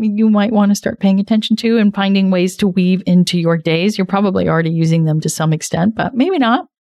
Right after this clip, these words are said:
Maybe you'll get some inspiration to start using them more. Before I cover them, though, I should say that hand gestures can be used to express solidarity with a specific group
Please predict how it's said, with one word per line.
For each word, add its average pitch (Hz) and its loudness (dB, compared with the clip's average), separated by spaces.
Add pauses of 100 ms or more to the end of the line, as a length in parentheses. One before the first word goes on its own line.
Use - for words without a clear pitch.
(120)
Maybe 269 0
you'll 269 -2
get 220 0
some 208 0
inspiration 190 0
to 175 2
start 170 -2
using 170 0
them 160 2
more. 160 0 (1400)
Before 240 -2
I 226 2 (100)
cover 285 0
them, 190 2
though, 180 0
I 214 0
should 370 -2
say 285 0
that 226 -2
hand 240 2
gestures 208 -2
can 392 -4
be 285 0
used 214 0
to 202 -2
express - -4
solidarity 180 0
with 170 -2
a 165 -2
specific 175 -6
group 170 -2